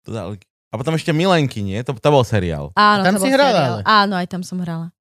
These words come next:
Speaker 2: Tam som vlastne otehotnila tesne po natočení Mileniek.
Speaker 1: No,
Speaker 2: Na
Speaker 1: z
Speaker 2: premiére
Speaker 1: Mileniek
Speaker 2: som
Speaker 1: do Matiek, to je taký logický postup.
Speaker 2: Áno,
Speaker 1: Že
Speaker 2: presne. No vidíš, málo čo dáva v živote logiku, ale toto,
Speaker 1: <laughs>
Speaker 2: to mi
Speaker 1: Kariérny
Speaker 2: vyšlo.
Speaker 1: postup. Keby, keby ako, no, z Mileniek do Matiek,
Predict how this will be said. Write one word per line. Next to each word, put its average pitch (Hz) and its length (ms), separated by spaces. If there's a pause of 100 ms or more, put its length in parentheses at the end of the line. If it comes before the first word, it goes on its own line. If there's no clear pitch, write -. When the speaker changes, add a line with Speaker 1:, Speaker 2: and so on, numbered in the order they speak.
(280)
Speaker 2:
Tam 240 180
som 247 160
vlastne 220 300
otehotnila 180 580
tesne 175 320 (140)
po 175 420 (120)
natočení 180 800
Mileniek. 151 480
Speaker 1:
No, 185 140
Speaker 2:
Na 180 40
Speaker 1:
z 330 60
Speaker 2:
premiére 185 320
Speaker 1:
Mileniek 262 180
Speaker 2:
som 196 80
Speaker 1:
do 208 60
Matiek, 160 400
to - 100
je 170 100
taký 180 200
logický 156 440
postup. 104 420 (180)
Speaker 2:
Áno, 226 460 (180)
Speaker 1:
Že 110 100
Speaker 2:
presne. 226 340
No 220 140
vidíš, 392 360 (180)
málo 302 260
čo 311 140
dáva 254 180
v 208 100
živote 208 220
logiku, 226 380
ale 185 160
toto, 220 300 (280)
Speaker 1:
<laughs> - 220
Speaker 2:
to - 80
mi - 80
Speaker 1:
Kariérny 214 400
Speaker 2:
vyšlo. 208 240
Speaker 1:
postup. 139 400 (500)
Keby, - 300
keby 185 200
ako, 165 120
no, 277 160
z 165 120
Mileniek 175 380
do 120 140
Matiek, 147 540